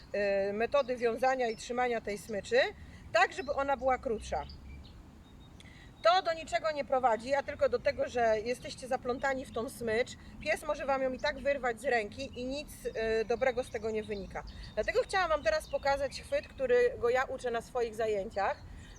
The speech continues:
e, który powoduje, że macie bardzo stabilną, stabilny chwyt smyczy i możecie być pewni, że pies nie ucieknie wam i ta smycz wam się nie wyślizgnie z ręki. Podejdę może trochę bliżej.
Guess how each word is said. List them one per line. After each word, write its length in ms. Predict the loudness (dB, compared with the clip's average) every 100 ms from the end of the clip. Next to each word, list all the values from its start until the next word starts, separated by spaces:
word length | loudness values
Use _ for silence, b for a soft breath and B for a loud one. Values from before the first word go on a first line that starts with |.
| -2
e, 1000 | 2 4 4 4 4 4 4 2 2 0 -2
który 920 | -4 0 4 6 8 6 6 2 0 -2 -4 0
powoduje, 500 | 2 2 2 2 2
że 120 | 2
macie 260 | 0 -2 0
bardzo 340 | 2 2 -4
stabilną, 840 | -4 -4 -4 -4 0 2 4 2 -2 B B B -6 0
stabilny 440 | 2 2 0 0
chwyt 280 | 0 -4 -4
smyczy 420 | 0 0 2 -2 -4 -4
i 240 | -6 -6 -4
możecie 380 | -4 -4 -4 -6
być 180 | -2
pewni, 320 | 2 2 0 -6
że 120 | -6
pies 260 | -2 -2 -4 B B -12 -8
nie 340 | -4 2 2 2
ucieknie 460 | -2 -4 -2 0
wam 260 | 2 2 0
i 60 |
ta 100 | -4
smycz 240 | -4 -6 -4
wam 140 | -4
się 140 | -2 -4
nie 140 | -4
wyślizgnie 500 | -6 -10 -10 -6 -4
z 40 |
ręki. 340 | -2 -4 -4 -14 -18 -16 B B
Podejdę 300 | 2 2 2
może 200 | 0 0
trochę 240 | -2 -2 -4
bliżej. 500 | -4 -2 4 4